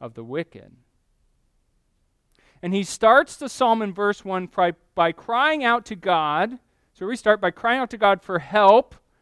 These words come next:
against the wicked. And we see that in verse one, for help against the wicked. He says, "Save, O Lord."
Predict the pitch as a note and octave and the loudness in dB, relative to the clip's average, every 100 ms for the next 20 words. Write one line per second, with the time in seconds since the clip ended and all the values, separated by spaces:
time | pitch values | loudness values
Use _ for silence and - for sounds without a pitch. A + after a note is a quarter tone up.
0 | _ _ F3+ G3 F#3 F#3 G3 - - _ | _ _ -6 0 2 0 -2 -14 -20 _
1 | _ _ - F#3 A3 A3 D3+ C#3 C#3 D3 | _ _ -8 2 4 4 0 -4 -6 -8
2 | G3+ F#3+ F#3 E3+ E3+ E3+ - D#3 C3 D3 | -6 -2 -2 -4 -8 -8 -6 -6 -6 -10
3 | B2+ E3 G3+ G3 E3 D3+ - F3 F3 G3 | -4 -2 -2 -6 -8 -8 -10 -12 -6 -6
4 | - G2+ G#2 _ _ _ _ _ _ _ | -6 -18 -20 _ _ _ _ _ _ _
5 | _ _ _ _ _ _ _ _ _ _ | _ _ _ _ _ _ _ _ _ _
6 | _ _ _ _ G3 F3 - B3 A#3 G#3+ | _ _ _ _ -14 -12 0 6 6 6
7 | - - B3+ C#4+ C#4 B3+ G3 F#3+ E3 D3+ | -2 6 8 8 4 -2 -4 -8 -6 -8
8 | C#3 C3 A#2 G#2 G2 | -10 -12 -12 -14 -16